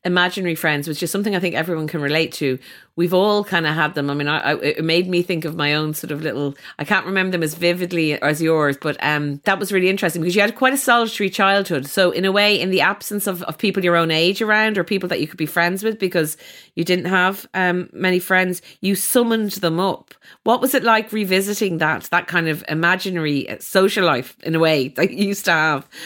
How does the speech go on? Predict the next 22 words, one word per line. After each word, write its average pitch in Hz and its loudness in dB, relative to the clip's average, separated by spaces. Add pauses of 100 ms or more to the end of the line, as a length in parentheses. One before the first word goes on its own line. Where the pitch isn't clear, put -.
(120)
And 233 0
that 247 0
you, 240 -2
you, 247 0
it, - 0
it 226 -2
shows 254 2
this 196 -2
testament 233 -2
to 185 -2
your 165 2
imagination 165 0
because 151 -4 (240)
they 311 4
were, 175 2
it 190 0
was 190 2
real. 196 2
I 147 0
mean, 175 0
there 175 0
was, 170 -2